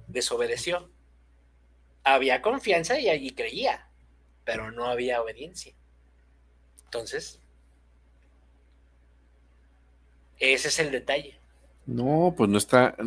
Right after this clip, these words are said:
Speaker 2: entonces ahora sí ya no la complicaste más.
Speaker 1: No,
Speaker 2: La
Speaker 1: no, no,
Speaker 2: pusiste
Speaker 1: pues
Speaker 2: más
Speaker 1: es que
Speaker 2: difícil.
Speaker 1: los difíciles somos nosotros, o sea, todo está ahí.
Speaker 2: <laughs>
Speaker 1: Pero es que sí, o sea, e-, esos son los fundamentos básicos.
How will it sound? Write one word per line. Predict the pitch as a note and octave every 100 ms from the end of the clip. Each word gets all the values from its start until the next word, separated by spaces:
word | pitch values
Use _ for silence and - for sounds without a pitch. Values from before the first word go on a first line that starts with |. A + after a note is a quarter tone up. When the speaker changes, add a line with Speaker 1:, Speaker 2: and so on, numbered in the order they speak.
| -
Speaker 2:
entonces | B2 - B2 C3+
ahora | C3+ C#3
sí | -
ya | D3
no | C#3+ C#3+
la | C#3+
complicaste | C3 A2+ A2+ G#2 A2+ - A#2
más. | A#2 A2+ - - - - _ _
Speaker 1:
No, | D3 F3+ D4+ F4+
Speaker 2:
La | F4
Speaker 1:
no, |
no, | E4
Speaker 2:
pusiste | F4+ B2
Speaker 1:
pues | C#3
Speaker 2:
más | C3+ B2
Speaker 1:
es |
que | B2
Speaker 2:
difícil. | A#2+ B2+ -
Speaker 1:
los | -
difíciles | - F#2+ A3+ G3+
somos | G3 A3+
nosotros, | G#3 D#3+ D#3+ E3 C#4+ C#4
o | F3+
sea, | E3
todo | E3 F#3+
está | - G#3
ahí. | F#3+ A3 -
Speaker 2:
<laughs> | - - - - -
Speaker 1:
Pero | F3 F3+
es | -
que | -
sí, | - G3 C#4 E4
o |
sea, | - F3+ D#3 D#3
e-, | F3 E3+
esos | E3+ A3
son | A3+
los | A3+
fundamentos | A3 F#3 E3+ F3 G3+ - A3 A3 -
básicos. | C4 A#3+ - - D3 - - -